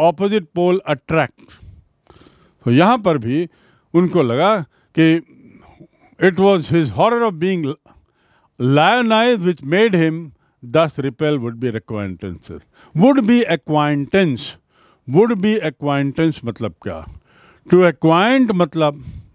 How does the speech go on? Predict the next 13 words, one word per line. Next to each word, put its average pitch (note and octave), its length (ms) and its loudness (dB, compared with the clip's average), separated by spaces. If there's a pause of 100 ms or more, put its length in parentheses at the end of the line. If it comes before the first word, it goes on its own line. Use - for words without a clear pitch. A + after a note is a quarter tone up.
(140)
मालूम C#3+ 500 0
होना, G#2 340 -8 (640)
परिचित C#3 580 -2
होना। D#2 320 -14 (1080)
To E3+ 100 6
acquaint C#3+ 760 0 (880)
मतलब B2+ 260 -2
माल-, G#2+ 300 -4 (320)
I E3 220 0
am D#3+ 140 0
not A3+ 160 2 (100)
acquainted D#3 840 -4
with E3 160 0